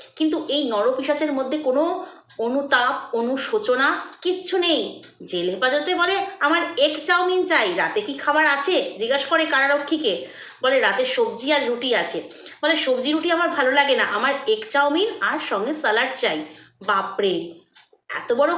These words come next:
ক্রাইম করার পরও খাবার ঢোকে মুখ দিয়ে? ভয় নেই? ওই যে প্রথমেই ডাক্তারবাবুরা বলে দিয়েছিলেন, ওর মধ্যে মানসিক বিকৃতি আছে, ওর মধ্যে পশুবৃত্তি আছে, একদম সেটা প্রমাণিত। না হলে ওর ডিএনএ টেস্টের রিপোর্টে যে লালা,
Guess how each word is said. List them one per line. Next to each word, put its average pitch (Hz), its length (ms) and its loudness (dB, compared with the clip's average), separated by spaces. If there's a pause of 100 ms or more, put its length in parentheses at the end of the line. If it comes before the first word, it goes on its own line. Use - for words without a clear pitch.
ক্রাইম 214 320 -2
করার 311 240 2
পরও 359 260 -2
খাবার 262 400 -2
ঢোকে 196 320 -2
মুখ 403 180 0
দিয়ে? 381 460 0 (140)
ভয় 269 320 2
নেই? 381 360 0 (240)
ওই 277 120 0
যে 285 100 -2
প্রথমেই 285 680 0
ডাক্তারবাবুরা 233 560 0
বলে 220 200 0
দিয়েছিলেন, 269 420 0
ওর 226 120 2
মধ্যে 214 220 0
মানসিক 214 520 -2
বিকৃতি 254 400 -6
আছে, 254 260 -2
ওর 196 140 0
মধ্যে 196 300 -4
পশুবৃত্তি 294 640 -2
আছে, 294 300 0 (640)
একদম 202 440 0
সেটা 247 220 -2
প্রমাণিত। 151 480 -4 (720)
না 214 160 2
হলে 302 520 0 (1040)
ওর 254 200 2
ডিএনএ 262 360 2
টেস্টের 269 400 0
রিপোর্টে 269 640 0
যে 233 140 2
লালা, 208 520 4